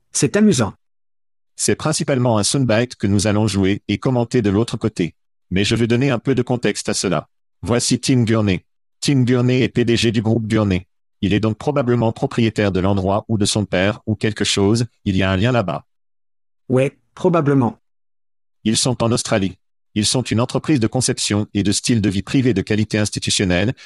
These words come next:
Speaker 2: avec un portefeuille de dix milliards de dollars qui se concentre sur la transformation des paysages et des environnements où les gens peuvent vivre leur meilleure vie. Donc, fondamentalement, c'est un service pour les riches de les faire se sentir riches et de leur rappeler qu'ils sont riches,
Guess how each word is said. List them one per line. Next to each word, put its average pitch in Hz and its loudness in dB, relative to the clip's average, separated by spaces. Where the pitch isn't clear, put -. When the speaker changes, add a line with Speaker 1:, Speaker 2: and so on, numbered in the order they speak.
Speaker 2:
avec 101 -2
un 110 0
portefeuille 131 -2
de 95 0
dix 110 0
milliards 104 2
de 95 -2
dollars 95 0
qui - -10
se - -2
concentre 113 -2
sur - -2
la 90 2
transformation 113 -2
des 101 0
paysages 95 0
et 95 -2
des 90 0
environnements 98 0
où 101 0
les 90 0
gens 123 0
peuvent 110 -4
vivre 104 0
leur 95 2
meilleure 92 0
vie. 82 -8
Donc, 120 -4
fondamentalement, 123 0
c'est - -4
un 113 0
service 135 0
pour - -2
les 92 2
riches 117 0
de 101 2
les 92 0
faire 113 -4
se - -2
sentir 98 -2
riches 135 0
et 101 -2
de 90 0
leur 90 0
rappeler 113 -2
qu'ils 98 -4
sont 104 0
riches, 123 0